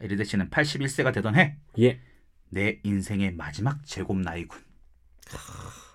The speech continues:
Speaker 1: 이렇게 표현을 했답니다.
Speaker 2: 제곱 나이.
Speaker 1: 구구, 팔십일.
Speaker 2: 팔십일.
Speaker 1: 이렇게.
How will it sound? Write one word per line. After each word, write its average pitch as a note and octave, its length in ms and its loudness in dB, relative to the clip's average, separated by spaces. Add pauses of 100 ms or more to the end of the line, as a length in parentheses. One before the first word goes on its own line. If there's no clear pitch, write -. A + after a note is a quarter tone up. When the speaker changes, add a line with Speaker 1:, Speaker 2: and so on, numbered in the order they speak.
(160)
Speaker 1:
이렇게 - 340 -10
표현을 F#2+ 260 -6
했답니다. - 560 -16
Speaker 2:
제곱 A#2 260 2
나이. B2 120 4
Speaker 1:
구구, F3+ 300 6 (300)
팔십일. D3 140 -4
Speaker 2:
팔십일. B2 560 8
Speaker 1:
이렇게. - 220 -16